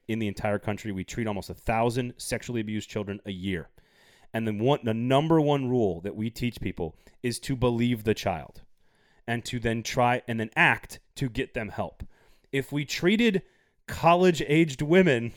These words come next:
<laughs> the same way we t-, treated children in that sense, I mean, it would still happen, but we'd be able to s-, to address the problem on the back end better than we do now. Does that, does that analogy make sense? Like,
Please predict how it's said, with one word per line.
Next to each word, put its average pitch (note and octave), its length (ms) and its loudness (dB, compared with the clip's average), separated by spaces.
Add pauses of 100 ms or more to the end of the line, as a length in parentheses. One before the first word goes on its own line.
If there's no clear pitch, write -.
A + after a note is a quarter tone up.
(140)
<laughs> - 180 -14
the F#3+ 80 4
same F#3 440 2
way F3 180 2
we D#3 160 0
t-, - 340 -6
treated D#3+ 420 -4
children D#3 380 0
in A#2+ 200 -4
that C3+ 220 -2
sense, D3 500 -2 (640)
I F3 40 0
mean, F#3+ 140 6
it F3+ 40 4
would E3+ 120 2
still E3 180 0
happen, B2+ 440 0 (200)
but D#3+ 100 0
we'd E3+ 200 0
be E3+ 100 2
able F3 160 2
to D#3 60 -2
s-, - 280 -6 (400)
to D3+ 160 0
address C#3 400 2
the C3 100 -4
problem A#2 340 0
on G#2+ 80 0
the G2+ 60 -2
back F#2+ 320 -2
end F2 220 -4
better G2+ 180 0
than F2+ 160 -8
we E2+ 80 -8
do E2+ 120 -8
now. D2+ 280 -14 (400)
Does B2+ 60 -4
that, E3 160 0
does C#3+ 100 -6
that F#3 160 4
analogy E3+ 380 2
make D#3 180 -2
sense? C3+ 340 -4
Like, A#2+ 280 0